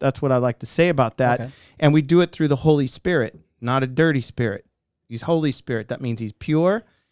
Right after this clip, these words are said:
Speaker 1: He'll never lead you astray. He'll never tell you wrong.
Speaker 2: Is Tyler Henry a dirty spirit?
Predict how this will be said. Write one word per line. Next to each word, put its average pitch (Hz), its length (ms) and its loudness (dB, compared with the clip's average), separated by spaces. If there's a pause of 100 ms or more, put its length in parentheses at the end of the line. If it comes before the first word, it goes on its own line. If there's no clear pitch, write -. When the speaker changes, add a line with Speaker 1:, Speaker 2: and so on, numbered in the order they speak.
(100)
Speaker 1:
He'll 123 160 -2
never 139 280 2
lead 147 280 2
you 147 140 2
astray. 160 560 0 (280)
He'll 110 100 -8
never 127 260 -2
tell 151 260 0
you 147 140 -2
wrong. 151 480 0
Speaker 2:
Is 139 160 0
Tyler 165 280 4
Henry 165 340 6
a 131 80 0
dirty 131 340 2
spirit? 104 440 -6